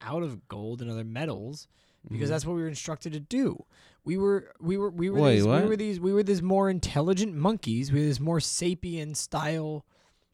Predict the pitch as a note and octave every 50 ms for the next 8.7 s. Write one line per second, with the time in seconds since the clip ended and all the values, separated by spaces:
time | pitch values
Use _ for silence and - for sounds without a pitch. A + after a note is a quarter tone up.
0 | _ _ _ B2+ C3 B2+ B2+ A#2+ A#2 A2+ G#2+ G2+ F2+ - _ _ - A#2 B2+ G#3
1 | C4+ D4+ - - G#2 C#2 - - - - - - _ _ _ _ _ _ _ _
2 | _ - F3 - - - E3 E3+ E3+ E3 E3 E3 D#3+ D3 - _ _ _ _ _
3 | _ _ _ _ - - - - F3+ F3 F#3 G3 G3+ F#3+ D#3 - - F3+ E3+ D3
4 | - - - - - D3 D#3 D#3+ D#3+ D3 C#3 C3+ C3+ C#3 B2+ B2+ B2+ B2 B2 A#2
5 | A2+ A2 - - _ _ - - C3 B2 - C3 D3+ D#3+ D#3 D3+ C#3 A#2 A#2+ D3
6 | F3 D#3+ C#3 C3 C3 C#3 D3+ D3+ C3 - D3 B2+ - - - - C3 C3 C3 C3+
7 | C3 B2+ A#2 A#2 A#2+ E3+ G#3 G#3+ F#3 D#3 D#3 E3+ F#3 - _ _ _ _ _ _
8 | _ _ _ _ _ B2 C3 B2+ B2 A#2+ A#2 A2 G#2+ E2